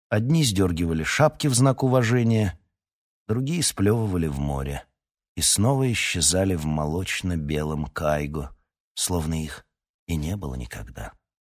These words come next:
В те времена люди умели держать паузу. Никто не раскрывал рта, и только плеск мелкой волны и крики чаек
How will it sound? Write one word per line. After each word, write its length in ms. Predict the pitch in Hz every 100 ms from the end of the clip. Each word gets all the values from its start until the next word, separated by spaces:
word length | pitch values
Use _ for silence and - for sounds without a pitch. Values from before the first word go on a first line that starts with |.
| _ _ _ _ _ _ _ _ _ _ _
В 80 | _
те 220 | 202 208
времена 720 | 170 170 147 135 120 185 180
люди 600 | 117 104 175 135 135 123 -
умели 680 | 92 92 92 165 165 143
держать 800 | 113 98 87 73 69 123 127 - -
паузу. 760 | - 80 85 76 69 60 55 - - _ _ _ _ _ _ _ _ _
Никто 360 | - 101 - 165
не 160 | 139 98
раскрывал 720 | 90 - 90 87 92 85 80
рта, 500 | 76 - 104 120 113 _ _ _ _ _ _ _ -
и 40 |
только 320 | 143 135 -
плеск 480 | 117 127 147 - -
мелкой 520 | 113 123 127 - 113
волны 520 | 101 104 101 107 131
и 160 | 117 101
крики 400 | - 110 110 107
чаек 680 | - - 143 113 80 73 -